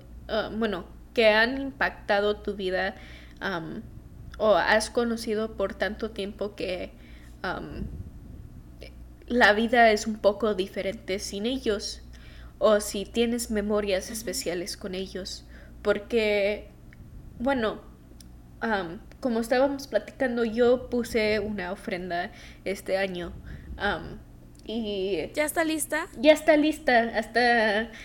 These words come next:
Speaker 2: Ah,
Speaker 1: te
Speaker 2: hay que tomar, bueno, toma foto, la vamos a subir a los, a los show notes.
Speaker 1: Sí, ah, bueno,
Speaker 2: Nuestras ofrendas.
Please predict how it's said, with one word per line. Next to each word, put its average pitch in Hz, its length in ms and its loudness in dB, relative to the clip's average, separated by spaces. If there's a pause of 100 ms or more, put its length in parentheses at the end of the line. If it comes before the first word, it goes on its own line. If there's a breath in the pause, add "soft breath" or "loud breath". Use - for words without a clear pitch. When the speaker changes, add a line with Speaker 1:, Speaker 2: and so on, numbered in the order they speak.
Speaker 2:
Ah, 392 600 -2 (100)
Speaker 1:
te 277 120 12 (120)
Speaker 2:
hay 302 140 4
que - 120 -2
tomar, 311 420 2 (100)
bueno, 262 400 0 (100)
toma 320 260 6
foto, 311 300 -2
la 254 180 6
vamos 277 280 -2
a 277 60 -4
subir 254 300 -2
a 254 120 -2
los, 214 500 -4
a 240 60 0
los 240 180 2
show 269 300 2
notes. 220 500 -4 (240)
Speaker 1:
Sí, 294 460 4
ah, 170 160 6
bueno, 240 260 4
Speaker 2:
Nuestras 233 160 4
ofrendas. 233 540 -2